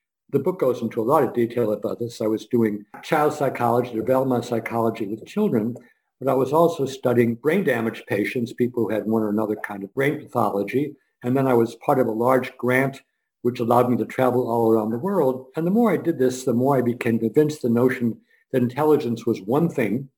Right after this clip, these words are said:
and you could measure it one, with one instrument called an I Q test, was just unsubstantiated. And I believed that more than ever. And so, uh,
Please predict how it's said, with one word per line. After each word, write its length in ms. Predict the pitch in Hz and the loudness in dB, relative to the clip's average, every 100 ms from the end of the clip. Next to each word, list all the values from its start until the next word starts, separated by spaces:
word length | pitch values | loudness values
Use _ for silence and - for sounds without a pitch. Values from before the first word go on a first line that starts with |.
| _ | _
and 80 | 104 | 0
you 80 | 110 | 0
could 160 | - 107 | 0 0
measure 360 | 120 123 127 | 0 2 2
it 120 | - | 2
one, 340 | 101 117 139 110 | 0 0 0 -2
with 140 | 110 | -4
one 240 | 110 156 151 | 2 2 4
instrument 560 | 127 127 113 110 110 | 0 0 -2 -2 -4
called 240 | - 110 107 | 0 0 2
an 100 | 113 | -2
I 120 | 110 | -2
Q 220 | - 190 | -2 0
test, 300 | 131 110 - _ _ _ _ | 2 0 -2 _ _ _ _
was 180 | 123 113 | -4 -4
just 280 | - 127 127 - | 0 0 0 -2
unsubstantiated. 1040 | 160 208 - 196 - 175 220 - 110 - 107 | 2 2 2 -4 -2 0 0 -2 -4 -6 -10
And 160 | 104 | -6
I 140 | 104 107 - _ - | -6 -6 -12 _ -2
believed 280 | 123 147 | 0 2
that 220 | 135 117 113 | 0 -2 2
more 180 | 117 | 2
than 160 | 107 113 | 2 0
ever. 420 | 131 107 113 - - _ _ - | 0 2 0 -2 -10 _ _ -6
And 160 | 117 120 | -4 -2
so, 400 | - 123 127 139 | 0 2 2 2
uh, 220 | 120 123 | 0 -4